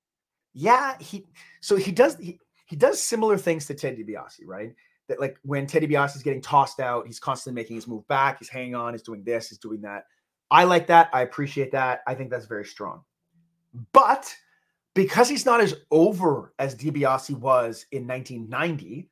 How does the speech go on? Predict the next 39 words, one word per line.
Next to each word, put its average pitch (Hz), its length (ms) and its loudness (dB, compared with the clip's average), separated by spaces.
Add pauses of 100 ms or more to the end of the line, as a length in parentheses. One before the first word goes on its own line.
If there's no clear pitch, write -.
(140)
where 143 120 -6
DiBiase 143 380 2
is 131 80 -12
one 143 100 -2
of 127 40 -4
the 120 60 -8
most 117 140 -10
hated 139 340 -8
heels 120 240 -4
on 117 80 -10
the 104 80 -8
roster, 127 380 0
here 170 220 -4
he's 143 100 -2
kind 147 160 -4
of 120 100 -4
a 107 40 -12
lukewarm 110 420 -12
heel. 104 320 -10 (580)
None 185 280 4
of 233 100 8
it 226 140 2
kinda 190 180 -4
clicks. - 600 -4 (480)
So - 140 -4
I 180 60 0
don't 247 180 4
think 311 140 -2
his 220 140 -4
work 220 180 6
is 151 140 0
bad, 156 520 -2 (380)
but 175 100 6
I 180 60 6
think 214 260 -2
you 185 140 -2
take 240 260 6
this 254 220 0
out 202 360 6